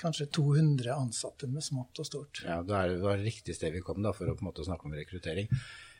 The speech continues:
Speaker 2: Yngvar, jeg har jo i hvert fall et, eh, ja, navnet ditt har på en måte, har vært kjent i vernepleiermiljøet siden jeg ble utdannet på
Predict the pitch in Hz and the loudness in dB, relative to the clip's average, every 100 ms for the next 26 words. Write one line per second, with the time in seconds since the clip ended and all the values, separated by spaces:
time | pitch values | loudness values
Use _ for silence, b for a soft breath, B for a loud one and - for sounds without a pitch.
0 | B B - 190 127 165 - _ _ _ | B B 4 8 10 8 4 _ _ _
1 | _ _ 131 127 131 151 135 120 95 104 | _ _ 2 6 6 6 6 6 6 6
2 | 117 123 95 - - 113 110 120 - - | 4 4 2 0 2 4 4 0 -4 0
3 | 117 117 113 - 117 - 127 101 92 107 | 2 4 4 4 2 4 4 4 2 0
4 | 123 - - 98 - 113 - 104 101 104 | 0 0 2 2 2 -6 0 2 4 4
5 | 101 101 - 110 - 107 110 113 - - | 4 2 -2 -6 2 4 4 0 -2 -10
6 | - - - - - - 92 87 120 120 | -10 -12 -16 -6 -4 0 0 0 0 2
7 | 90 71 82 90 101 101 110 95 80 78 | 2 -2 -4 -2 -2 -2 -2 -2 -2 -2
8 | 95 92 98 98 92 107 | -4 -2 -2 -2 -2 0